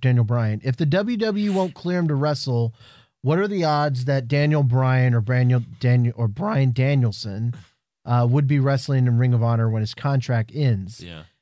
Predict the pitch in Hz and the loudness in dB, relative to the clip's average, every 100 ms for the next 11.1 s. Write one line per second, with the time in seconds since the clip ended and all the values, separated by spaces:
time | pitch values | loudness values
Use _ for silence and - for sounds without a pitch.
0 | _ - 180 202 165 - 165 156 143 160 | _ -4 -2 -2 -4 -2 0 0 -2 -2
1 | 135 147 170 202 180 170 175 175 147 120 | 2 2 2 0 -2 -2 -2 0 0 2
2 | 117 120 120 - 131 131 165 165 156 147 | 2 0 -4 -6 -2 0 0 0 0 0
3 | 143 131 131 - 151 - 117 107 110 110 | 2 2 0 -2 -4 -2 -4 -2 -4 -6
4 | 120 139 156 160 156 - 143 143 143 - | -4 -2 0 0 -2 -4 -2 -2 -4 -4
5 | 165 165 139 127 120 - 101 90 - 113 | -6 -4 -4 -2 -4 -8 -10 -10 -12 -10
6 | 127 147 147 143 175 208 202 220 214 233 | 0 0 2 2 2 0 0 -2 -2 -2
7 | 202 180 170 170 165 _ _ _ - 160 | 0 0 0 -2 -6 _ _ _ -8 -2
8 | 156 170 196 196 196 185 - 190 180 160 | 0 2 0 0 0 -2 -4 -4 -2 0
9 | 143 - 156 - 170 - 190 202 214 220 | -2 -2 -4 -4 -8 -4 -2 0 0 -2
10 | 202 - 202 202 185 190 190 190 220 196 | -6 -8 -4 -2 -2 -2 -4 -4 -6 -4
11 | 110 | -4